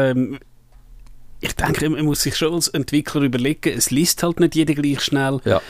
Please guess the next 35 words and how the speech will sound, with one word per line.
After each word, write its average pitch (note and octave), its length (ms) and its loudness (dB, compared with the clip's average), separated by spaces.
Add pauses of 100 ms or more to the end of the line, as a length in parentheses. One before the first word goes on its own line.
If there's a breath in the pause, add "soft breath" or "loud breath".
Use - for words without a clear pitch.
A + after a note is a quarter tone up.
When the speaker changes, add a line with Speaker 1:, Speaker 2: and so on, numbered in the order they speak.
(160 loud breath)
Speaker 1:
Willst D3+ 340 4
du C3 80 2
wirklich, D#3 640 2
wenn C#3 160 4
du - 80 -4
so B2 100 0
eine A#2 40 0
Slideshow C3 540 0
hast, E3 200 -2
wo C3 80 0
durchaus B2+ 380 2 (140)
Sinn F#3 220 2
machen D#3 140 4
könnte, B2+ 140 2
machen B2+ 220 2
ja B2+ 320 4
Tageszeitungen C3+ 840 0
auch, D#3+ 100 0
aber C#3+ 120 -2
dort D3+ 280 0
kannst - 380 -4
du D3 60 2
ja B2+ 240 2 (460 loud breath)
selber C3+ 420 2
am C3 200 2
scrollen. G#2 520 0 (200)
Speaker 2:
Ein A2+ 140 4
Pau-, G#2+ 380 4
oder A#2+ 180 0
einen F2 120 -4
Pausenknopf B2 800 2
könnte B2 240 0
man A#2+ 80 4
Speaker 1:
Mhm. A#2 60 6
Speaker 2:
einführen, A#2+ 440 2